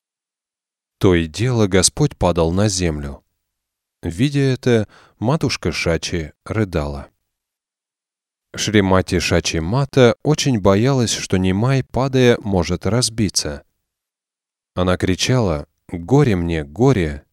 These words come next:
и молилась Господу Вишну. «Мой дорогой Господь, за все мое служение Тебе с самого детства, пожалуйста,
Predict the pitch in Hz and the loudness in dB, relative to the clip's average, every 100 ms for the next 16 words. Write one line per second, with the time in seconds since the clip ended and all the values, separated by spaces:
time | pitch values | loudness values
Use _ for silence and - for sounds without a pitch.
0 | _ 147 160 107 92 98 90 - - 85 | _ -4 -2 0 2 2 0 -4 -8 -4
1 | 80 - 80 107 110 85 - 76 69 _ | -4 -4 -4 -2 -2 -6 -8 -10 -10 _
2 | _ _ _ _ _ _ _ _ _ _ | _ _ _ _ _ _ _ _ _ _
3 | _ _ _ - 98 95 87 90 92 95 | _ _ _ -2 2 4 4 2 4 4
4 | 87 87 - - 131 113 - - - - | 4 2 2 2 2 2 -4 -16 -20 -20
5 | _ 90 98 92 - 160 135 113 - 104 | _ -2 0 2 0 2 4 4 4 2
6 | 90 113 139 127 123 117 107 107 - - | 2 2 2 2 2 2 4 6 4 2
7 | 104 95 87 78 92 123 - 110 110 98 | 4 4 2 0 0 0 0 4 4 4
8 | - 110 104 131 98 80 - 85 | 2 2 2 2 2 0 0 -2